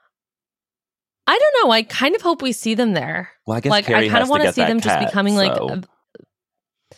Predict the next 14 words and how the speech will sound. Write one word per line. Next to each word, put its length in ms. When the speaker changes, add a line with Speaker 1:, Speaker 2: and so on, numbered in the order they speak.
Speaker 1:
yeah, 160
like 140
Vanderpump 520
Dogs. 760
Speaker 2:
You'd 460
wanna 180
see 480
Che 220
become 280
a 60
veterinarian, 760
like, 200
slash 340
comedian. 560